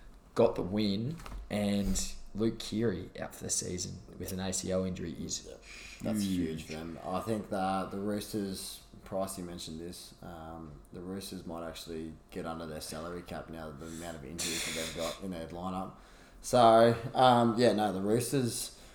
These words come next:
Speaker 2: looking pretty grim for the rest of the year at this
Speaker 1: Well,
Speaker 2: stage.
Speaker 1: I don't
Speaker 2: They're, like,
Speaker 1: know.
Speaker 2: they've
Speaker 1: I
Speaker 2: got a fair few of the backup, but,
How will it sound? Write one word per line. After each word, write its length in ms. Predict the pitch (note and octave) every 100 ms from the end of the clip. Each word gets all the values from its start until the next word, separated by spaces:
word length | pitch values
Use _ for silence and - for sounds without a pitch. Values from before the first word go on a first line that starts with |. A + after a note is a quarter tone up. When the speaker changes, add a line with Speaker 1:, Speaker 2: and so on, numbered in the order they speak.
| - -
Speaker 2:
looking 240 | A2+ A#2+
pretty 200 | G#2+ A2
grim 240 | - F#2 G#2
for 120 | B2+
the 60 | A2
rest 180 | F#2+ F2+
of 60 |
the 60 | F2
year 260 | F2 F2
at 80 | F#2
this 180 | - -
Speaker 1:
Well, 260 | F#2+ F#2+ G#2+
Speaker 2:
stage. 200 | - -
Speaker 1:
I 80 | F#2+
don't 120 | G2+
Speaker 2:
They're, 100 | G2+
like, 100 | G2+
Speaker 1:
know. 60 | A2
Speaker 2:
they've 80 | A#2
Speaker 1:
I 100 | C#3
Speaker 2:
got 20 | C3
a 0 |
fair 360 | - A#2 B2
few 180 | A#2 A#2
of 60 | G#2+
the 60 |
backup, 560 | G2 G2 F2 G2+ F#2+ -
but, 300 | F#2+ E2+ -